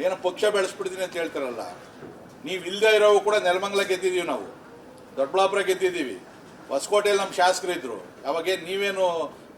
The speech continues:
ಕಾಂಗ್ರೆಸ್ಸಲ್ಲಿ ಇದ್ರಿ ನೀವೆಲ್ಲ ಕೂಡ? ಅವಾಗ ನಾವು ಗೆದ್ದಿಲ್ವ ಅಲ್ಲಿ? ಇವತ್ತೇನೋ ನೀವು ಭಾಳ ದೊಡ್ಡ ಸಂಘಟನೆ ಅದು ಇದು ಅಂತೇಳಿ ಮಾತಾಡ್ತಾ ಇದ್ದೀರಿ. ಅನಿವಾರ್ಯವಾಗಿ ಇವತ್ತು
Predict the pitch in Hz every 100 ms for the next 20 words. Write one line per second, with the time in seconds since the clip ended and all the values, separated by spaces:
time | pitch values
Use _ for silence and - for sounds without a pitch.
0 | - 170 202 196 196 185 175 151 143 160
1 | 175 160 139 110 - - - - - -
2 | 151 175 175 170 175 214 190 139 107 90
3 | - - - - - - - - - -
4 | - - - - 160 226 220 190 202 196
5 | 185 151 185 147 151 156 190 175 156 147
6 | 156 175 - 170 156 160 165 156 151 131
7 | 143 156 151 147 135 139 151 - - -
8 | - 151 180 190 185 180 175 170 165